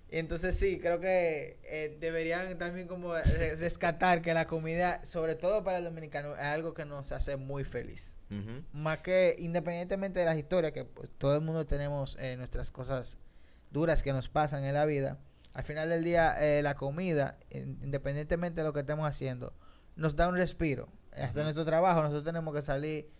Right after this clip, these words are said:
Speaker 1: aunque sea diez minutos, por más imposible y difícil temporalmente que sea nuestro trabajo, a comer, porque si no, no vivimos. Entonces, la comida,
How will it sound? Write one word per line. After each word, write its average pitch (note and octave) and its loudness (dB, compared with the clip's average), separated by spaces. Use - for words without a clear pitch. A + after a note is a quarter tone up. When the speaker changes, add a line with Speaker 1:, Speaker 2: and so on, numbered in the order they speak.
Speaker 1:
aunque C#3 -8
sea D3+ 0
diez E3 -2
minutos, F3+ 0
por D3 -2
más D3+ -2
imposible E3+ -2
y D3+ 0
difícil D#3 -6
temporalmente D3 -2
que C#3 -2
sea D3 -4
nuestro D3+ -2
trabajo, C3+ -2
a D#3 2
comer, F3+ 0
porque D3 0
si D3 -2
no, D#3+ 2
no D#3 -2
vivimos. D#3+ -6
Entonces, D3+ -2
la E3 6
comida, F3 0